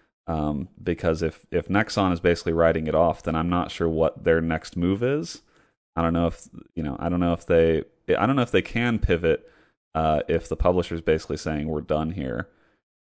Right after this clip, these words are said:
Um, I don't know if that, I don't know if that means that they can still go do their own thing if someone else wants to fund it, or I don't know how that works, but,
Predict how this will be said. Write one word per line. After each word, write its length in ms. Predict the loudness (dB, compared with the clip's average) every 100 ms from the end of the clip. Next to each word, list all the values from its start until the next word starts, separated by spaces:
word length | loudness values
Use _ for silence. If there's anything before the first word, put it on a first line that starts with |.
| -8
Um, 180 | -8 -2
I 80 | 0
don't 180 | 0
know 160 | 0 0
if 140 | 0
that, 360 | 2 2 2 0 _ _ _ _ 0
I 60 |
don't 100 | 2
know 80 | 4
if 80 | 4
that 160 | 2 2
means 220 | 0 0
that 100 | 0
they 140 | 2
can 420 | 2 -2 -2 -4 -8 _ _ _ -10
still 300 | 2 4 4
go 180 | 4 2
do 140 | 2
their 120 | 2
own 140 | 2 0
thing 360 | 0 0 2
if 100 | 0
someone 280 | -2 -2 0
else 200 | -2 -2
wants 180 | -4 -6
to 80 | -8
fund 320 | -4 -2 2
it, 220 | 4 2
or 320 | 0 2 2 2
I 40 |
don't 100 | 0
know 40 | 0
how 200 | -2 -2
that 160 | -2
works, 320 | 0 -2 -4
but, 360 | -4 0 0 -2